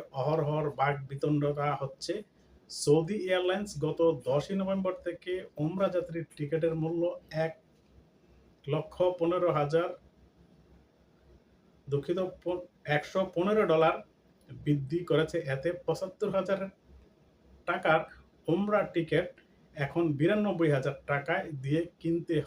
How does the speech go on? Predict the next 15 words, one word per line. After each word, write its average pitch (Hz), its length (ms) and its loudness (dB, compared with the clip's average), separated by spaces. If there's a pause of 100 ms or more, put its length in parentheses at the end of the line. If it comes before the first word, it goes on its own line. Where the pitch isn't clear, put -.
(140)
হচ্ছে। - 320 -10 (2500)
সালাম 190 420 2
এয়ার্স, 190 680 0 (140)
অ্যারব-, 165 360 2 (280)
আরাবিয়ান, 180 580 0
জাজিরা 156 320 2
এয়ার্স, 170 420 2
বিমান 170 260 0
সহ 165 140 -2
অন্যান্য 170 260 2
এয়ারলাইন্সগুলো 165 680 2
ওমরা 165 320 2
টিকিটের 151 400 -2
দাম 143 260 0
বাড়িয়েছে। 113 480 -4